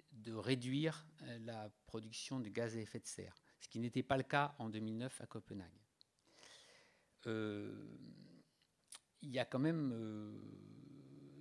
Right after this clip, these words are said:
le, le protocole de Kyoto en mille neuf cent quatre-vingt-dix-sept, qui est le protocole actuellement contraignant, je ne rentre pas dans le détail, c'était une négociation entre trente-neuf pays. Aujourd'hui, c'est une négociation entre cent quatre-vingt-quinze pays.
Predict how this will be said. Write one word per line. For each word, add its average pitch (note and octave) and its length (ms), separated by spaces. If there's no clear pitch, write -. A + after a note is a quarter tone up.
le, A2+ 280
le G#2+ 100
protocole B2 480
de A2+ 120
Kyoto C#3+ 440
en B2+ 40
mille A#2 160
neuf A2+ 120
cent C3+ 420
quatre-vingt-dix-sept, A#2 1080
qui A2+ 320
est G#2 40
le G#2 140
protocole A#2+ 640
actuellement A2+ 640
contraignant, A#2+ 720
je - 60
ne - 20
rentre G#2+ 180
pas G#2 100
dans G#2+ 120
le G#2+ 60
détail, C#3 340
c'était - 280
une B2 60
négociation B2 500
entre C3 200
trente-neuf D#3 640
pays. F#2+ 340
Aujourd'hui, A2 380
c'est - 240
une A2+ 80
négociation G#2+ 580
entre A#2+ 200
cent - 280
quatre-vingt-quinze A#2 640
pays. G2+ 240